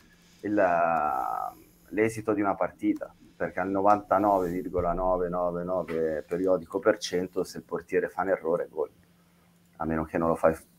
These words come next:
leggermente fuori dalla porta, che quindi la palla va fuori. Bene o male l'attaccante ha il centrocampista che lo copre, il difensore, il centrocampista ha il difensore che lo copre, il difensore c'ha il portiere, il portiere non ha nessuno.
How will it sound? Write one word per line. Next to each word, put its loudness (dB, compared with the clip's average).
leggermente 4
fuori 8
dalla 10
porta, 6
che -8
quindi -4
la 0
palla 6
va 4
fuori. -2
Bene 4
o 8
male 12
l'attaccante 6
ha 12
il 2
centrocampista -2
che -4
lo 0
copre, 0
il -4
difensore, 0
il -8
centrocampista 4
ha 8
il 0
difensore 2
che 2
lo 6
copre, 8
il 2
difensore 0
c'ha -2
il -2
portiere, 0
il -14
portiere -8
non -10
ha -8
nessuno. -16